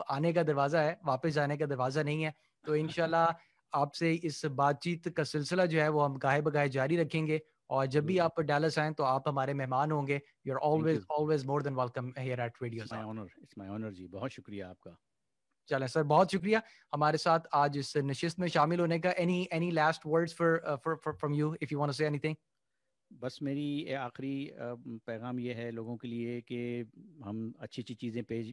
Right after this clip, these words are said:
Speaker 2: पेश करने की कोशिश करते हैं, अच्छी, अच्छी लिरिक्स, अच्छी कंपोजिशंस। लोग, अ, बस हम ये चाहते हैं कि हमें पसंद करें,
Speaker 1: हम्म।
Speaker 2: हमें बताएं ताकि हम उससे और अपने आप को इम्प्रूव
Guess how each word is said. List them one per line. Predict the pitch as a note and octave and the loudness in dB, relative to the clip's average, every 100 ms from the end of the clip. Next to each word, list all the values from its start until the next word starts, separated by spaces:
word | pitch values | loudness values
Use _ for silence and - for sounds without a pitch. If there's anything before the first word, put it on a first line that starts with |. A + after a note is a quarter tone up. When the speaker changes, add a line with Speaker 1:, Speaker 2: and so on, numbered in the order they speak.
| - | -12
Speaker 2:
पेश | A2 A2 | -10 -10
करने | - A2 | -8 -8
की | A2+ | -8
कोशिश | A2 A#2+ - | -10 -10 -8
करते | G#2+ - | -8 -8
हैं, | A2+ A2 | -8 -8
अच्छी, | - A#2 - - | -8 -8 -8 -8
अच्छी | A2 - A2+ A2 G#2+ | -8 -4 -4 -4 -4
लिरिक्स, | G#2+ G#2+ A#2 A2 | -4 -2 -4 -6
अच्छी | - - - A#2+ A#2+ - - - _ - | -12 -12 -4 -2 -2 -6 -20 -20 _ 0
कंपोजिशंस। | A#2+ B2+ A#2 - B2 A#2 _ _ _ _ | 4 4 4 0 -2 -2 _ _ _ _
लोग, | A#2 A#2+ B2+ B2 B2 | 0 4 4 4 6
अ, | B2 A#2+ | 6 6
बस | A#2 A2+ A2+ | 2 -2 0
हम | A#2 | 0
ये | A#2 | 2
चाहते | A#2 A2 | 2 2
हैं | A#2+ | 0
कि | A#2+ | 0
हमें | A2 A2 | 0 0
पसंद | - - A#2+ | 0 2 2
करें, | C3 B2 B2 | 4 2 2
Speaker 1:
हम्म। | - _ _ _ D#3 | -6 _ _ _ -2
Speaker 2:
हमें | A2 G#2 | 0 0
बताएं | G2 A2+ A#2+ A#2+ A#2 | 0 2 2 2 0
ताकि | A2 G2+ A2 | -2 -2 -2
हम | A2 A2+ A2+ A#2 - - | 0 0 0 -4 -8 -14
उससे | - - A2 | -8 -4 -4
और | - A2+ A#2 A#2 A2+ - - | -2 2 4 4 0 -4 -6
अपने | A#2+ A2+ | -2 0
आप | G#2+ G2+ | 0 -2
को | A2+ | -4
इम्प्रूव | G2 F#2+ | -2 -2